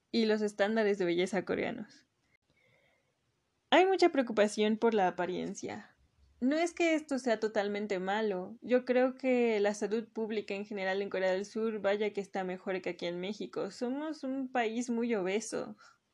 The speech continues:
Y no es bonito decirlo. Eh, es verdad que la genética influye en muchos aspectos, pero creo que Corea del Sur, por su preocupación por el aspecto, sí que tiene más,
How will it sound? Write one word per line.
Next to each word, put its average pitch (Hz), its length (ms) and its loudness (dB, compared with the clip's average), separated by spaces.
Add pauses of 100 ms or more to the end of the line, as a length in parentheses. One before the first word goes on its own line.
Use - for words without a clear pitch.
(680)
Y 285 140 0
no 294 140 2
es 339 180 0
bonito 233 400 0
decirlo. 180 580 -2 (840)
Eh, 220 640 4
es 240 120 4
verdad 247 400 4
que 269 100 -2
la 226 120 2
genética 220 500 -2
influye 226 680 0
en 208 120 -2
muchos 214 260 -4
aspectos, 233 800 -2 (100)
pero 196 640 0
creo 233 160 0
que 226 140 -8
Corea 214 240 0
del 226 160 0
Sur, 254 320 -2
por 208 140 0
su 202 180 -8
preocupación 202 800 -4
por 220 140 -2
el 220 100 0
aspecto, 233 640 -4
sí 240 260 -8
que 277 120 -6
tiene 254 320 -2
más, 220 760 -4